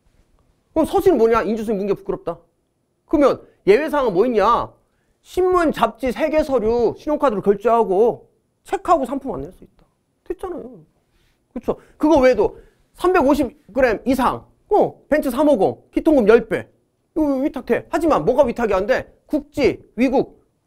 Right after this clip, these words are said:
국가, 지방자치제, 등기 취급 위탁은 안 된다. 서신. 됐어요. 별거 없어. 별거 없다고. 그쵸? 요렇게만 여러분이 암기해 주시면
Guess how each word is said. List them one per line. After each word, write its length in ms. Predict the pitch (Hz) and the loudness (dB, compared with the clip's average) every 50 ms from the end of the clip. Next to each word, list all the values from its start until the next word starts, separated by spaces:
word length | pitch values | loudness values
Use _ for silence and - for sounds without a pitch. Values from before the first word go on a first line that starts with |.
| _ _ _ | _ _ _
국가, 460 | _ - 427 415 - - 330 254 - 143 | _ -4 -4 -4 -2 0 0 0 0 -2
지방자치제, 880 | - 285 277 302 294 269 247 - - 185 156 147 139 131 165 190 147 - | -4 -6 -4 -4 -2 -2 -4 -4 -8 -12 -14 -10 -8 -6 -6 -6 -6 -6
등기 200 | - 226 233 240 | -8 -8 -8 -8
취급 280 | - - 226 190 175 160 | -8 -8 -6 -6 -6 -6
위탁은 380 | 160 - - 202 165 190 185 | -8 -8 -6 -6 -4 -4 -6
안 140 | 131 123 123 | -6 -6 -8
된다. 260 | 127 180 196 180 - - _ _ _ _ | -8 -8 -10 -12 -16 -20 _ _ _ _
서신. 260 | - 160 - _ _ - _ _ _ _ _ _ _ _ _ _ _ _ _ | -20 -20 -20 _ _ -20 _ _ _ _ _ _ _ _ _ _ _ _ _
됐어요. 580 | - 339 339 - 370 359 330 349 359 311 180 - - _ _ - _ _ _ _ _ _ _ _ _ _ _ _ _ _ _ | -8 -6 -4 -4 -4 -4 -4 -6 -8 -10 -14 -16 -20 _ _ -20 _ _ _ _ _ _ _ _ _ _ _ _ _ _ _
별거 160 | - 339 302 294 | -4 -2 -2 -2
없어. 520 | 285 - - 349 339 339 330 240 - - _ _ _ _ _ _ _ _ _ _ _ _ | -4 -4 -6 -4 -4 -4 -4 -6 -8 -12 _ _ _ _ _ _ _ _ _ _ _ _
별거 160 | 277 269 233 214 | -12 -12 -10 -12
없다고. 480 | - _ 247 220 185 185 190 165 - _ _ _ _ _ | -10 _ -10 -10 -10 -12 -16 -16 -20 _ _ _ _ _
그쵸? 300 | _ - - 254 - - - - | _ -16 -14 -14 -14 -10 -6 -4
요렇게만 420 | 247 294 285 - 262 269 247 208 | -4 -4 -4 -4 -4 0 2 2
여러분이 380 | 196 202 208 185 196 208 262 269 - _ _ _ _ - | 4 4 2 0 0 -4 -6 -6 -8 _ _ _ _ -8
암기해 380 | - 151 175 190 180 196 185 | -4 -4 -2 0 0 0 0
주시면 540 | 170 170 147 - 170 180 185 233 277 311 302 | 0 -2 -8 -12 -10 -2 0 0 0 0 -2